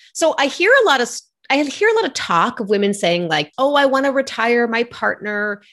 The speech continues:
That's not something that I think is necessarily a good idea,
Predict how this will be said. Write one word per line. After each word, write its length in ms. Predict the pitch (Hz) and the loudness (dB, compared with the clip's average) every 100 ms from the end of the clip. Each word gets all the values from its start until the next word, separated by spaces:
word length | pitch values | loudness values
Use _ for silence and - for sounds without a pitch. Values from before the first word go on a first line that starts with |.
| _ _ _ | _ _ _
That's 160 | 294 294 | -10 -4
not 280 | 359 622 - | -2 -2 0
something 320 | 294 269 269 | -2 0 -2
that 100 | 233 | 0
I 160 | 185 185 | 0 -2
think 420 | - - 196 196 | -4 -4 -2 -2
is 120 | 180 | -2
necessarily 600 | 180 165 156 151 160 196 | -2 -4 -2 0 2 2
a 60 | 156 | 0
good 160 | 156 | 0
idea, 680 | 156 147 165 240 180 139 160 | -2 -2 -2 0 0 -2 -4